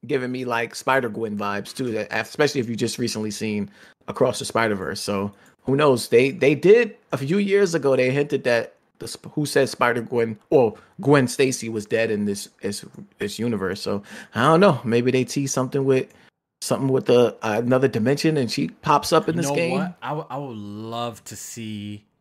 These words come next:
Speaker 2: that be, like, the next theme for, like, Spider-Man three if they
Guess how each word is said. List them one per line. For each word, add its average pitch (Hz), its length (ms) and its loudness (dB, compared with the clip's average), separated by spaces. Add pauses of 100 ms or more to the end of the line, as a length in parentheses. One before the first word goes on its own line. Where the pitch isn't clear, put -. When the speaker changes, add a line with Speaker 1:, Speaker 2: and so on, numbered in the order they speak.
(140)
Speaker 2:
that 104 380 -6
be, 101 240 -8
like, 95 240 -8
the 92 80 -14
next 90 440 -12
theme 95 460 -10
for, - 180 -12
like, 85 160 -8
Spider-Man 92 680 -10
three 92 460 -10
if - 260 -18
they 90 180 -12